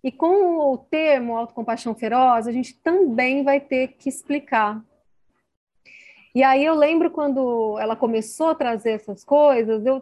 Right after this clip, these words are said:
te confesso que não foi muita, entre aspas, novidade,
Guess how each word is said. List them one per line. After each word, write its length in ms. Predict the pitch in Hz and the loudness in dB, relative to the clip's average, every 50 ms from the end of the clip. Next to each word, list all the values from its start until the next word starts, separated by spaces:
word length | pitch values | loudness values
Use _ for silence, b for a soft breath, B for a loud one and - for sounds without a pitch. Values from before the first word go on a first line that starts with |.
| - _ | -8 _
te 100 | - - | -12 -6
confesso 440 | - 320 294 - 320 320 320 - - | -4 -4 -2 0 0 0 0 0 -2
que 80 | 339 | 0
não 120 | 330 339 330 | 0 0 0
foi 180 | - 349 339 | 0 0 2
muita, 520 | 330 330 330 330 330 320 - - 339 330 320 320 311 311 294 269 262 254 285 | 2 2 4 2 2 0 -2 -2 -2 -2 0 0 -2 -4 -6 -6 -6 -6 -4
entre 240 | 302 277 - 339 | -4 -2 0 0
aspas, 400 | 302 277 285 320 339 - 311 285 | 2 4 2 2 0 -2 -4 -2
novidade, 800 | 247 285 277 233 240 214 240 269 302 311 302 269 233 202 226 208 | 0 0 -2 -2 -2 -2 0 0 0 0 -2 -4 -6 -6 -10 -12